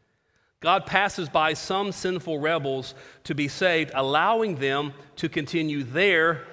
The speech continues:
hell-bound course to the praise of his justice. Others he saves to the glory of his mercy, for as Paul says in Romans nine sixteen,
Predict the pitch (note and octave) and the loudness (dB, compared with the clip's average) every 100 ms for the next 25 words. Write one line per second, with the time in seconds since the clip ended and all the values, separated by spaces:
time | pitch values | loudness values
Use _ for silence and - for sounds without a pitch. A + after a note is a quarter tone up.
0 | - D#3+ F#3 D#3 D3+ D3+ C3+ F3+ D#3 C#3 | -4 0 0 -2 -2 -4 -6 -2 0 -2
1 | - - - - D#3+ D3+ - F#3 F3+ F#3 | -4 -16 -16 -8 -4 -4 -2 2 2 2
2 | D3+ D3 B2+ - G3 F#3+ - B2+ B2+ - | -2 -6 -6 0 0 0 -4 -6 -8 -14
3 | - - - G3 C4+ B3+ G3+ - F#3+ - | -20 -20 0 4 6 6 2 0 -4 2
4 | F#3 F3+ F3 F3 D3 F#3+ A3+ A#3 A3 G3 | 4 4 0 -4 -2 6 8 8 6 2
5 | A3 A3+ C#4+ - D#3 D#3 F3+ - - - | -4 0 0 0 -2 -2 -4 -10 -14 0
6 | G3 F#3+ - G#3+ B3+ A#3+ A3 G3+ F3 F3 | 0 0 2 4 4 4 2 2 2 0
7 | F3 F3+ D#3+ F3 F3+ - F#3+ F3+ - G#3 | 0 0 -2 0 0 -2 -4 -4 -2 0
8 | G3+ | 0